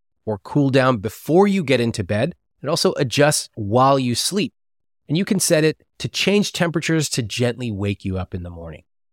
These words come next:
Best part, there are two zones. So if you run hot and your partner runs cold, you can each set your side of the bed to exactly how you want it.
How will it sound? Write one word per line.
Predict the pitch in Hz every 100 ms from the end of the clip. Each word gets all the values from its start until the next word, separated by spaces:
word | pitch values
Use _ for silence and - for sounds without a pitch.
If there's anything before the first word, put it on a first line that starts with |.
| _ -
Best | 101 147 -
part, | 156 147 143 _
there | 113 110
are | 113 110 -
two | - 160 165
zones. | 131 120 104 85 - - _
So | - 120
if | 135
you | 135
run | 156 156
hot | 160 165 196
and | 127
your | 110
partner | - 123 120
runs | 117 110
cold, | - 156 180 180 _ _ -
you | 117
can | 123 120 -
each | 190 208 - -
set | - 156 147
your | 113 113 139
side | 139 - 123
of | 117
the | 113
bed | 98 95 92 - _ _
to | - 101
exactly | 90 107 107 117 107
how | 101
you | 92 90
want | 85 78
it. | -